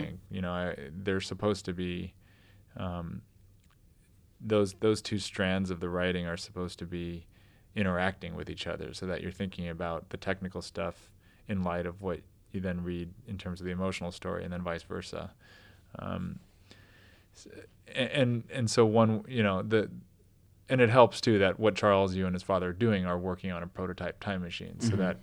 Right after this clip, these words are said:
Speaker 1: ultimately you can, um, I, I could, I could write about both within one chapter instead of just sort of alternating <laughs> between the two.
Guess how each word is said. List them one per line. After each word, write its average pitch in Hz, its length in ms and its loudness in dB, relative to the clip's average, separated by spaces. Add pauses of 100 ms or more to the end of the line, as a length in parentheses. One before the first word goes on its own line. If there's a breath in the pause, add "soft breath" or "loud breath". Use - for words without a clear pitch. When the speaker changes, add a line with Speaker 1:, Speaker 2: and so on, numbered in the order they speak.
(180)
Speaker 1:
ultimately 98 520 2
you 95 140 -4
can, 90 280 -6
um, 87 300 -10 (640)
I, 101 140 0 (120)
I 98 60 2
could, 92 260 -4 (240)
I 110 60 -4
could 98 160 -2
write 98 200 6
about 90 220 0
both 92 320 2
within 95 300 -2
one 92 160 -2
chapter 90 420 -8
instead 92 260 -10
of 92 60 -10
just 90 160 -10
sort 95 140 -8
of 95 80 -14
alternating 101 540 -8
<laughs> - 0 -
between 113 260 -8
the - 40 -8
two. 131 260 0